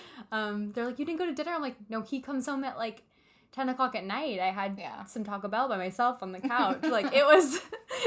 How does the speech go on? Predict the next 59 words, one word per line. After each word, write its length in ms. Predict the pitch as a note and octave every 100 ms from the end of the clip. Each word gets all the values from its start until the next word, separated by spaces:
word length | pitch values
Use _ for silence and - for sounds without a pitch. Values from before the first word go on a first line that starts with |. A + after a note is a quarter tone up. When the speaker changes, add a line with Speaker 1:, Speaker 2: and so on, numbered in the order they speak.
| -
Speaker 1:
it 100 | D4
wasn't 260 | E4+ F#4
romantic 580 | D4 C4 A#3+ B3+ C#4+ B3
in 120 | B3+
the 80 | A3+
slightest, 400 | A#3 A#3+ G#3+ G#3
but 100 | A3
it, 240 | G#3 G3 -
you 140 | A3
know, 200 | G3+ F#3
it 180 | A3 F#3
works, 340 | G#3+ G#3+ -
and 160 | F#3+ F#3
it, 140 | F#3 - _ - - _ -
and 380 | G3+ F#3 F3 F3+
I 120 | -
got 200 | G3 G3 G3
to 60 |
know 160 | F#3 F3+
it 80 | F3
a 60 |
little 180 | F3 F3
bit 140 | F3
more 220 | F3 E3 D#3+
as 160 | D#3+
we 60 | D#3+
kind 240 | D#3 E3+ E3
of 180 | E3
moved 240 | F3 D#3+ E3
in, 300 | D#3+ D#3 D#3+
and 320 | D#3 D#3 D#3 _ -
I 120 | E3
got 240 | E3 D#3 -
to 80 |
actually 320 | A#2 D#3+ - D#3
see 180 | F3
it 100 | D#3+
firsthand. 840 | - E3+ D#3 - - D3 D3+ F3 F#3+
But 120 | E3+
it's 160 | E3+ C4
a 60 |
little 280 | C4 A#3 C4+
bit 340 | D4 C#4+ G3+ - _ _ _ _
scary 520 | - - G3+ F#3+ B3+
in 100 | A#3+
the 60 | G#3+
beginning, 360 | G3+ G#3 G#3+
and 80 | G#3
I'm 80 | F#3+
sure 240 | - G3
if 100 | F#3+
any 200 | - F#3+
of 80 | F#3
you 100 | F#3
are 100 | F3
just 200 | F3 F#3
starting 260 | G3+ F#3 F3+
to 100 | F#3
date 360 | F3 F3 D3